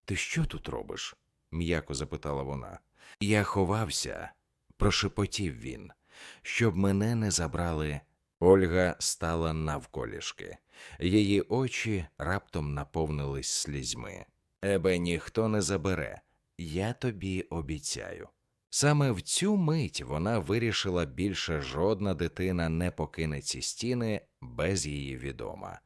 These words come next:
І якщо доведеться, вона буде брехати, писати діагнози, ховати, але не дозволить їм зникнути.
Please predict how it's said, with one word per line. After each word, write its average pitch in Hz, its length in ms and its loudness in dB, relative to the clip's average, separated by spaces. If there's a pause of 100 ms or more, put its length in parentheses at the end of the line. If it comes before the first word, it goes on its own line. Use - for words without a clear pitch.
(400)
І 80 120 0
якщо 71 400 -2
доведеться, 95 540 0
вона 80 280 0
буде 73 280 -2
брехати, 76 760 -6
писати 73 520 -4
діагнози, 65 640 -6
ховати, 67 640 -6 (320)
але 85 360 2
не 82 140 2
дозволить 78 640 -2
їм 76 220 -2
зникнути. 90 720 -4